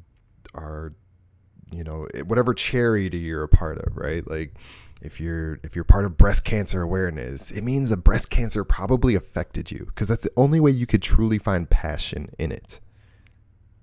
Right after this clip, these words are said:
Not necessarily, but yes, because it had to affect you in a negative way.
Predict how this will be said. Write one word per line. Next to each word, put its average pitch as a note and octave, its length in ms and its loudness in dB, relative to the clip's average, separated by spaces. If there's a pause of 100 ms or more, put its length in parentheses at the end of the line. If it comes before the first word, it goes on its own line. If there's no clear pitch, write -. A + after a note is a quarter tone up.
(1400)
Not - 200 0
necessarily, G#2+ 540 2
but - 160 0
yes, - 480 2 (380)
because A2+ 480 6 (960)
it B2 120 2
had C3 200 4
to D#3 120 8
affect - 580 0
you C#2+ 260 -4
in E2 140 -4
a E2 40 -2
negative E2 460 -4
way. - 240 -8